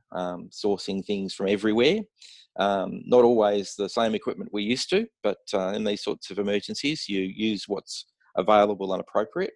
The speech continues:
and, and we've certainly done that. Uh, we were very lucky that, um, I,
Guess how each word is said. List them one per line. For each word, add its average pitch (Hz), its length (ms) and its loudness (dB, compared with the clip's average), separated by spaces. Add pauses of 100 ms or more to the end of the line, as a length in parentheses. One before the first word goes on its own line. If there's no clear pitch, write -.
(140)
and, 92 340 -10
and 98 200 -8
we've 95 140 -6
certainly 92 340 -6
done 92 220 -8
that. 110 220 -4 (1500)
Uh, 92 260 0
we 101 100 -4
were 104 120 2
very 113 320 6
lucky 98 400 -2
that, 90 360 -4
um, 90 300 -2 (640)
I, 90 80 2